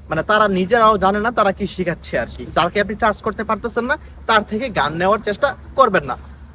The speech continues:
শুধু বিশ্বস্ত যাকে মনে হয়, মানে যার কথা শুনে মনে হয় যে উনি আরবিয়ানদের মতো বলতেছে,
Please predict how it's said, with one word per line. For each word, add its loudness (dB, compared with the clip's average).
শুধু 0
বিশ্বস্ত 0
যাকে 0
মনে 0
হয়, 2
মানে -4
যার 2
কথা 0
শুনে -6
মনে 0
হয় 2
যে 2
উনি 2
আরবিয়ানদের 2
মতো -4
বলতেছে, -2